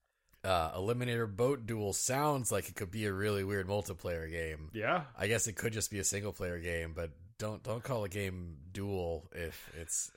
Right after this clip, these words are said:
Speaker 1: if it's gonna be
Speaker 2: <laughs>
Speaker 1: single player.
Speaker 2: One way to find out.
Speaker 1: Yeah. W-, we predicted that there'd be news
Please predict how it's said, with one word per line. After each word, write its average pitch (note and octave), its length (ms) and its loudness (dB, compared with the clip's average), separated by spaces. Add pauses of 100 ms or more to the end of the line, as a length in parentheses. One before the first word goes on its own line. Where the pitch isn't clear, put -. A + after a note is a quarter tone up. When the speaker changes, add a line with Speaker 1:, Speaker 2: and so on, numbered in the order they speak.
(120)
Speaker 1:
if F2 100 -10
it's F2+ 100 -4
gonna F2+ 220 0
be D#2+ 160 -4
Speaker 2:
<laughs> - 0 -
Speaker 1:
single F2 360 -2
player. D#2+ 360 -6 (340)
Speaker 2:
One A2+ 220 2
way B2 120 2
to C#3 60 -2
find D3+ 280 0
out. E3+ 280 2
Speaker 1:
Yeah. G#2 400 6 (1300)
W-, G#2 380 -8
we B2+ 240 0
predicted C#3 800 0 (140)
that G#2 200 -4
there'd A2+ 240 -2
be G2+ 220 -4
news B2 340 0